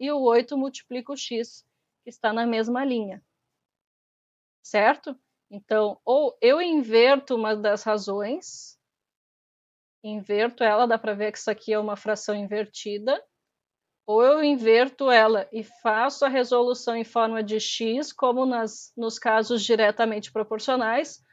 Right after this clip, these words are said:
ou, já que são diretamente proporcionais, eu multiplico em linha. Então,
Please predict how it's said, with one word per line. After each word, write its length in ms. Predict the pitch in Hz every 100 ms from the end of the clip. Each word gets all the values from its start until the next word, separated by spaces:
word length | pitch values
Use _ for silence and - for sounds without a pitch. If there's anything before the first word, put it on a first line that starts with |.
| _ _ _ _
ou, 680 | 226 220 226 233 277 427 -
já 220 | 226 226 220
que 60 |
são 360 | - - 233 269
diretamente 600 | 285 262 247 240 233 -
proporcionais, 800 | 233 226 226 233 226 208 220 240
eu 100 | 254
multiplico 840 | 247 254 - 240 233 240 240 269 220
em 260 | 214 349 - _ _ _ _ -
linha. 560 | 226 277 269 208 - _ _ _ _ _ _ _ _ _ _ _ _ _
Então, 400 | - 262 277 -